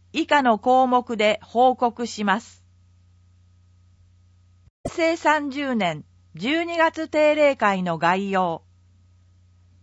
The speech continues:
十二月四日に開会され、十八日までの会期十五日間の日程で開催しました。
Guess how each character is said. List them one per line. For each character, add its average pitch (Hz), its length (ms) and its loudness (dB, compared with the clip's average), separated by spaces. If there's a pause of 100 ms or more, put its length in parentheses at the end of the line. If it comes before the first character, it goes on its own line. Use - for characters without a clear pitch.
(200)
十 302 280 0
二 339 120 -6
月 311 280 -2
四 277 160 2
日 277 200 -4
に 262 160 -4
開 240 280 0
会 233 260 -2
さ 208 160 -4
れ、 190 240 -4 (480)
十 294 300 -2
八 320 320 -4
日 302 260 -6
ま 262 160 0
で 220 120 -2
の 190 140 -2
会 294 320 -4
期 202 200 -10
十 277 320 -6
五 226 140 0
日 294 280 -8
間 240 280 -2
の 190 120 -4
日 180 200 -6 (120)
程 240 180 -2
で 226 140 -4
開 226 240 -4
催 214 300 -2
し 214 160 -12
ま 190 160 -4
し - 140 -16
た。 147 220 -6